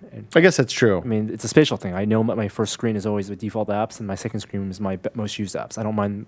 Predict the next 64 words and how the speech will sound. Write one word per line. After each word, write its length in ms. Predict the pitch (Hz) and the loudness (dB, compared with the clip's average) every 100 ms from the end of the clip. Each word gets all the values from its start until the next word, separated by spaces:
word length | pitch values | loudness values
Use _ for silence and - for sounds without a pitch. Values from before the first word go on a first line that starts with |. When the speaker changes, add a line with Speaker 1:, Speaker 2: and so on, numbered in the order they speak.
| - | -6
Speaker 1:
having 200 | 104 98 | -4 -2
that 100 | 98 | -2
one 140 | 104 | -2
extra 100 | 101 | 0
Speaker 2:
You 60 | 117 | 2
don't 60 | 120 | 2
mind 160 | 113 | 2
Speaker 1:
swipe. 220 | - 113 110 | 4 2 2
Speaker 2:
swiping 120 | 113 | 2
over? 320 | 110 123 139 | 2 2 -2
Speaker 1:
No. 100 | 143 - | -2 -2
Speaker 2:
Oh, 60 | 101 | 0
see, 140 | - | 2
I 40 | 110 | 2
put 140 | - | 0
the 80 | 98 | -2
most 200 | 92 - | -2 -2
used 160 | 95 | -4
stuff 200 | - 82 | -4 -6
on 80 | 82 | -6
the 60 | 80 | -6
home 160 | 87 | -6
screen. 200 | 87 - | -6 0
Speaker 1:
Yeah, 80 | 165 | 2
it's 120 | 92 | 2
just, 120 | - - - | -2 -16 -4
everyone 240 | - 113 101 | -2 0 0
d-, 100 | 110 | -2
does 180 | 107 | -8
it 40 | - | -6
differently. 340 | 98 - 98 - _ _ - | -10 -8 -12 -12 _ _ -14
Speaker 2:
Yeah, 140 | 113 - | -10 -8
I 40 | |
guess 180 | - - | -8 -10
that's 160 | - | -10
true. 180 | - 113 | -6 0
I 40 | 113 | 4
know 180 | 113 | 4
some 240 | 107 110 107 | 4 2 2
lunatics 400 | 107 101 101 - | 2 2 0 -2
who 160 | - 101 | 0 0
do, 320 | 101 98 98 | 0 0 0
uh, 300 | 98 98 98 - - - - | 0 0 -4 -12 -20 -20 -8
color 240 | - 131 | 0 2
coding. 320 | 110 85 87 92 _ _ - | 2 -2 -4 -10 _ _ -4
Speaker 1:
Yeah. 140 | 165 - _ | -4 -4 _
Speaker 2:
It's 140 | - | -8
insane. 420 | 101 98 107 87 78 - - - - - | -6 -2 -2 -2 -6 -16 -20 -18 -2 6
Um, 300 | 135 135 131 | 8 8 6
I'm 100 | 151 | 6
going 160 | 143 151 | 8 8
back 160 | 143 131 | 8 8
to 60 | |
our 140 | 135 120 | 6 6
notes 320 | 117 120 113 | 6 6 4
here 160 | 120 110 | 4 2
to 40 | |
talk 160 | - 107 | 2 0
about 160 | 117 | 0
what 80 | 110 | 2
we're 120 | 110 104 | 2 2
looking 260 | 151 175 170 | 2 4 6
at. 320 | 156 156 - | 6 4 6
Um, 580 | 156 156 156 160 156 | 8 8 8 4 0